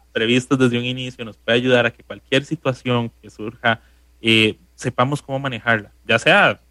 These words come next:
de, desde una persona que tiene una responsabilidad gigante, tener un restaurante a cargo, ahora como lo veíamos, que eso en realidad mis respetos para las personas que lo hacen, o desde nuestra propia vivencia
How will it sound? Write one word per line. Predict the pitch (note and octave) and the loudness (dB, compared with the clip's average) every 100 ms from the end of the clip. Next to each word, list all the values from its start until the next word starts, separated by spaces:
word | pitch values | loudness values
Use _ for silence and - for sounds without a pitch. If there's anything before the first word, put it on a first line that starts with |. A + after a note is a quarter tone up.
| _ | _
de, | G#2+ - - | -20 -20 -18
desde | G#2+ A2+ | -4 0
una | C#3+ - | 0 0
persona | B2+ - C#3 C#3+ - _ _ | -2 0 0 0 -4 _ _
que | - | -10
tiene | B2 C3 | -4 0
una | |
responsabilidad | C#3+ - C#3 A#2+ G#2 G#2+ A2 | 0 -2 -8 -6 -4 -2 -2
gigante, | - C3 B2+ B2 A#2 G#2 G2+ G#2 G#2+ - | -2 0 0 -2 -8 -20 -20 -20 -20 -14
tener | G#2+ A2+ | -2 -2
un | B2 B2+ B2+ A#2+ _ _ _ | -2 -4 -8 -12 _ _ _
restaurante | B2 - G#2+ G#2+ A2 | 0 2 2 2 2
a | A#2 | -2
cargo, | - A#2 A2 G#2 | 2 2 2 0
ahora | G#2 | 0
como | A2 A#2+ | -2 -4
lo | A2 G#2 | -4 -2
veíamos, | G#2 A2 A2 | -4 -8 -10
que | _ | _
eso | - A2+ - | -16 -16 -16
en | _ | _
realidad | - G2 G#2 - | -20 -12 -10 -10
mis | A#2+ A2 | -6 -6
respetos | G2+ - A2 - - | -6 -2 -2 -2 -4
para | A2+ G#2+ | -2 -2
las | G#2 | -4
personas | G#2 G#2 G#2+ G#2 | -14 -14 -12 -14
que | G#2 | -14
lo | G#2 | -14
hacen, | G2+ G2+ _ _ _ | -14 -20 _ _ _
o | B2 | 4
desde | A#2+ A#2+ | 4 4
nuestra | A#2+ A#2+ B2 A#2+ A#2 | 0 -2 -4 -2 -4
propia | - B2+ - D3+ C#3 A2+ F#2+ | 0 0 2 2 4 2 0
vivencia | A2+ A2+ A#2+ B2+ D3+ C#3+ | -2 0 -2 -4 -10 -12